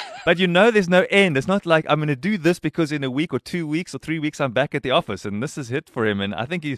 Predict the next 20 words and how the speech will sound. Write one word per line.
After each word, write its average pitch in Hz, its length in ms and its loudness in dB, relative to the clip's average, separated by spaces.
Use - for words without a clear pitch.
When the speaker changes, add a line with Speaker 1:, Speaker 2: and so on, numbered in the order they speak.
Speaker 2:
you 127 100 -4
struggle 180 320 -4
to 269 80 -8
find 147 340 2
your 127 140 0
feet - 420 -6
in 123 220 -2
a 117 80 -2
new 120 180 -4
space 123 400 -4
like 110 220 -4
that, 131 280 0
but 113 180 -6
have 175 140 -4
a 175 40 -2
great 139 240 2
time, 85 340 -4
Dion. 110 280 -2
Enjoy 113 460 2
it. 175 240 0